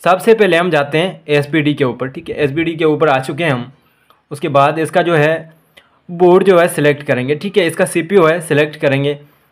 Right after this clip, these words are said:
Scroll down करते हुए नीचे आ जाएंगे बिल्कुल नीचे। अब ये आप देख रहे हो छियासठ इकतीस ई, आगे लिखा हुआ है एसपी, ठीक है। इसके ऊपर क्लिक करेंगे,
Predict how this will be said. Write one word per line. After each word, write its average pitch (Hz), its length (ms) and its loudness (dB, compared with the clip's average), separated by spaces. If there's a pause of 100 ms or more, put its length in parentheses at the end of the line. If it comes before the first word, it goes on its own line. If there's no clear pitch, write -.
Scroll 170 400 2
down 180 220 0
करते 185 240 0
हुए 175 160 2
नीचे 165 240 -2
आ 143 100 2
जाएंगे 143 260 -2
बिल्कुल 147 240 -4
नीचे। 143 340 -2 (840)
अब 160 160 0
ये 175 140 2
आप 175 180 2
देख 160 180 2
रहे 175 140 4
हो 175 160 2 (320)
छियासठ 170 500 0
इकतीस 180 680 0
ई, 190 340 2 (200)
आगे 156 180 0
लिखा 175 200 2
हुआ 170 180 2
है 175 80 2
एसपी, 156 360 0
ठीक 196 180 -8
है। 160 60 2
इसके 156 200 -4
ऊपर 170 200 -4
क्लिक 190 240 -2
करेंगे, 147 340 0